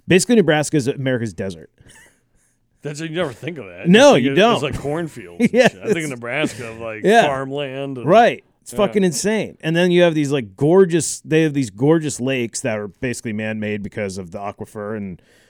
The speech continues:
Speaker 1: you know, obviously all the irrigation that, uh, the farms, farmers need, but they have this incredible, because of the sand dunes, they have these incredible, wa-, like, white sand beaches.
Speaker 2: Wow, that's
Speaker 1: Yeah.
Speaker 2: awesome.
Speaker 1: <laughs> It's fucking aw-,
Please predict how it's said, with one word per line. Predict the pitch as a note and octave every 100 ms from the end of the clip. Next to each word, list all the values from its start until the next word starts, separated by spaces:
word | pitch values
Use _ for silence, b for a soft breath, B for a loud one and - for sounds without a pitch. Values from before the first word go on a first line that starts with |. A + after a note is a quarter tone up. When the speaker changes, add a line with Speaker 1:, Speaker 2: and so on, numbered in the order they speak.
| b -
Speaker 1:
you |
know, | A2+ G2 F#2 B2 A#2+ _
obviously | A#2+ A2 G2 - A2
all | G2+
the | G2
irrigation | G2+ F#2 G2+ A2 - F#2+
that, | F#2+ F#2 F2+ _ _ -
uh, | G#2+ F#2+
the | F3+
farms, | G#3+ - C#3+ C#3 - _
farmers | C3 D3+ A#2+
need, | G#2+ G2 F#2
but | F#2 F2+ - _ _ _ _ _ -
they |
have | D#3
this | E3+ C3
incredible, | B2+ - - D#3 D3 D3+ C3+ C3 A#2+
because | A#2+ B2+ C#3+
of | A#2+
the | A2
sand | - D#3+ C3
dunes, | A2 G#2
they |
have | A#2
these | A2+ A#2+
incredible, | - - C3 C#3 C#3 B2 A#2+ G#2+
wa-, | A#2+ A#2+
like, | B2+ G#2+
white | G2+ A2+ G#2+
sand | - A2 G2
beaches. | F#2+ F2 - - _ _
Speaker 2:
Wow, | C3 G#3 G#3 F#2+ F2+
that's | C#3 B2
Speaker 1:
Yeah. | C#3+
Speaker 2:
awesome. | G3+ - - - G4
Speaker 1:
<laughs> | -
It's | - - G#3 - G3 -
fucking | G#3 A#3
aw-, | C#3